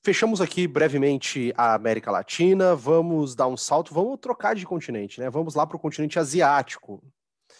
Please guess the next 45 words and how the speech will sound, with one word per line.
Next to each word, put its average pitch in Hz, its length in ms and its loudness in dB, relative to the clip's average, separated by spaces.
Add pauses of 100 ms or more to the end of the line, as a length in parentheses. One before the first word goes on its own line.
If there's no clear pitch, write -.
(380)
Vamos 143 200 0
falar 135 180 4
da 139 140 4
China, 196 360 2
que - 140 -6
tá, 98 340 -2
volta 151 300 0
e 135 60 0
meia 135 160 0
aparece 117 360 0
aqui 113 160 -16
pra 117 160 -6
gente, 131 320 -4
acho 113 120 -18
que 113 80 -14
não 113 320 -14
teve 147 180 -4
um 180 140 0
episódio 143 360 0
que - 60 -8
a 139 60 -6
gente 139 80 -12
não 143 100 -6
citou 139 260 -10
pelo 135 180 -4
menos 127 200 -6
uma 139 160 -6
vez 120 160 -6
a 113 80 -8
China, 131 340 -8 (640)
ela 107 100 -6
sempre 135 240 -6
acaba 127 220 -2
aparecendo, 127 580 -2 (640)
e 135 80 -2
a 143 80 2
gente 139 1000 -4
começa 151 400 -2
com - 80 -8
a 165 40 -2
notícia 165 320 -8
de 156 80 -14
que 175 100 -8
a 165 40 -2
China 151 400 -4